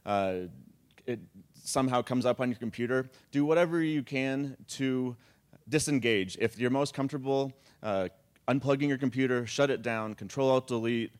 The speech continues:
and then shut down the browser, whatever, whatever it can be, uh,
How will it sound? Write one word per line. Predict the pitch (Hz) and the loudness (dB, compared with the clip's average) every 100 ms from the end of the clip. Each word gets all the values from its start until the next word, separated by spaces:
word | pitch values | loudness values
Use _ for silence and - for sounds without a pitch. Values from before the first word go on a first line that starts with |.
| _ | _
and | 107 107 | -8 -4
then | 101 104 101 | -4 -4 -6
shut | - 113 | -4 -2
down | 117 110 | 0 -2
the | |
browser, | 101 104 120 123 117 | -4 -4 -4 -2 -2
whatever, | 135 165 165 165 143 | 0 0 0 2 0
whatever | - 135 160 156 147 | 0 0 0 0 -4
it | - | -4
can | 120 107 | -4 -2
be, | 127 113 110 - - - | -2 -2 -4 -8 -20 -6
uh, | 101 101 101 98 | 0 4 4 2